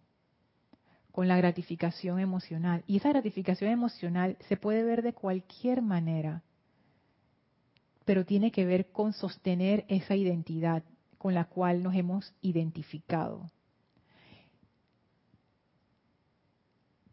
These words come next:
Viéndolo desde un punto de vista libresco, esta parece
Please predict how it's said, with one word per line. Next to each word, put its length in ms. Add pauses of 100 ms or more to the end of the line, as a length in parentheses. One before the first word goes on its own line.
(880)
Viéndolo 720 (140)
desde 240
un 80
punto 240
de 120
vista 280
libresco, 720 (340)
esta 300
parece 720